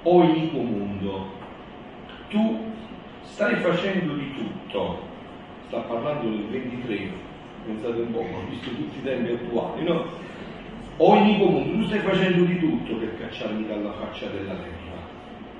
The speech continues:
per sbandirmi dalla società, vero? Dalle scuole, dalle conversazioni,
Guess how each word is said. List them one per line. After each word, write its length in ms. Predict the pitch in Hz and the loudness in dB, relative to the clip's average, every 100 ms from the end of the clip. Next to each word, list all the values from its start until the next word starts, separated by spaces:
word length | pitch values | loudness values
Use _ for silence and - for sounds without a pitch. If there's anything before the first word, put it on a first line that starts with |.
| - - - - - - - - - - - | -16 -16 -16 -16 -16 -16 -16 -16 -16 -8 2
per 100 | 160 | 2
sbandirmi 640 | 143 135 127 156 139 127 | 4 2 2 0 0 0
dalla 260 | 113 104 101 | 0 0 -2
società, 680 | - 104 110 - - - - - - - - | -4 -4 -2 0 0 -2 -6 -12 -14 -12 -2
vero? 540 | 117 110 117 - - - - - - - - - - - - - - - - | 0 0 -2 -4 -10 -12 -12 -12 -12 -14 -14 -16 -16 -14 -14 -14 -14 -10 6
Dalle 360 | 160 160 131 | 8 8 4
scuole, 720 | - - 131 135 131 - 175 - - - - - - - - - - - - - - - - | -2 -2 2 2 2 0 -2 -4 -10 -12 -14 -14 -14 -14 -14 -14 -14 -14 -14 -14 -14 -14 -2
dalle 360 | 131 135 131 131 | 2 4 2 6
conversazioni, 1300 | 175 170 156 - - - - 120 - - - - | 6 6 4 -2 -4 -6 -4 2 2 2 -2 -6